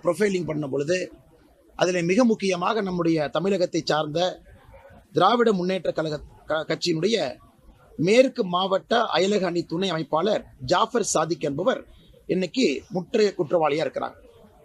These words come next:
அவருடைய சகோதரர் விடுதலை சிறுத்தைகள் கட்சியினுடைய மத்திய மண்டல துணை செயலாளர் முகமது சலீம் என்கின்ற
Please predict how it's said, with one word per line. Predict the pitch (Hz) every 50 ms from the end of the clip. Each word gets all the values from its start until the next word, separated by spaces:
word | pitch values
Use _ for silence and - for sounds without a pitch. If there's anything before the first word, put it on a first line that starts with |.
| - - - - _ - -
அவருடைய | - - 190 202 196 196 185
சகோதரர் | 170 - 180 196 226 247 226 220 208 226 233 - _ _
விடுதலை | 156 185 202 202 226 226 202
சிறுத்தைகள் | - 196 170 160 190 175 175
கட்சியினுடைய | 165 180 151 - 170 170 160 160 165 175 190 208 202 -
மத்திய | - 147 160 160 160 214 214 196
மண்டல | 175 160 160 170 185 214 - - 113 - - - _ - _ _ _ _
துணை | - 185 208 220 226 220
செயலாளர் | - 180 170 165 156 170 208 190 135 - - _ - -
முகமது | - 160 - - 214 208 214 208 -
சலீம் | - - 175 190 202 185
என்கின்ற | 180 165 147 165 165 170 233 226 170 127 -